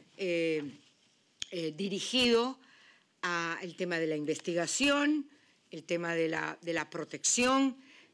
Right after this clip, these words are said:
que la víctima necesita y no revictimización de ella, eh, y, y, y, y nos muestran un, una realidad sobre,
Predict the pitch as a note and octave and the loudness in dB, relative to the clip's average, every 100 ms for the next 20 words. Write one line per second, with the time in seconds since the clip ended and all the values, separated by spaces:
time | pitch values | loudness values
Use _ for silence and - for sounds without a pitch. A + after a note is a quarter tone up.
0 | - E3+ D#3+ D3 A3 - A3+ G3+ G3 F#3 | -6 -2 -2 -2 -4 -2 -2 0 0 -2
1 | F#3 _ _ _ E3 D#3+ D#3 - B3 B3 | -4 _ _ _ -8 -6 -6 -2 -2 0
2 | B3+ B3 B3 A#3+ _ _ _ - D#3 E3+ | 0 0 -2 -6 _ _ _ -10 -4 2
3 | F#3 F#3 F#3+ F3 F3 - - E3 D#3 D3 | 2 4 2 2 -2 -6 -4 0 2 0
4 | D3 - G3 G#3+ E3+ D#3 F3+ G#3+ A#3+ B3+ | 0 0 2 2 4 4 6 4 2 2
5 | C4 - - - - - _ - E3+ D#3+ | 0 -8 -20 -20 -20 -20 _ -4 0 2
6 | D#3 D3 C#3+ C#3+ C#3+ - _ _ _ _ | 2 2 0 -2 -8 -16 _ _ _ _
7 | _ _ _ _ - F#3+ F3+ G#3 F#3 F3 | _ _ _ _ -6 -4 -4 -4 -4 -4
8 | F#3+ F3+ F3+ F#3+ F#3 D3 G#3 D#4+ - B3 | -4 -4 -2 -2 -2 0 2 2 2 0
9 | A#3+ A#3 G#3+ G3+ G3 G3 F#3+ F#3 D#3+ E3+ | 0 0 -4 -4 -4 -4 -4 -4 -2 -2
10 | E3+ E3+ F3+ A#3+ D4 - _ - - - | 0 0 0 0 -2 -8 _ -20 -20 -20
11 | _ _ _ - - F#3+ F3+ F3 E3+ E3 | _ _ _ -16 -2 2 4 4 4 0